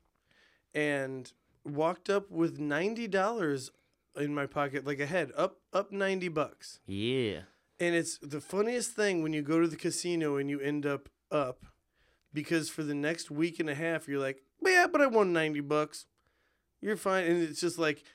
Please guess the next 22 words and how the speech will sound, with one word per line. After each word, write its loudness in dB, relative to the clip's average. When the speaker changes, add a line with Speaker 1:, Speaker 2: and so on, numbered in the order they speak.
Speaker 1:
the, 2
the -4
ninety 0
dollars, 2
<laughs> -20
you, -4
you 4
have 2
a 0
mentality 0
in -2
your 0
head 0
and -2
you 0
end 0
up 0
spending, -2
like, -6
three -2
hundred. 2
Speaker 2:
<laughs> -20